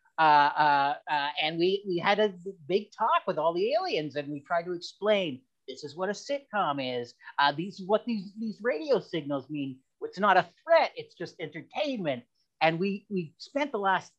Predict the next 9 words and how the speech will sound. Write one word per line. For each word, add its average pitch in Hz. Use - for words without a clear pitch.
ten 196
years 202
trying 175
to 180
explain 185
what 208
T 254
V 254
is 147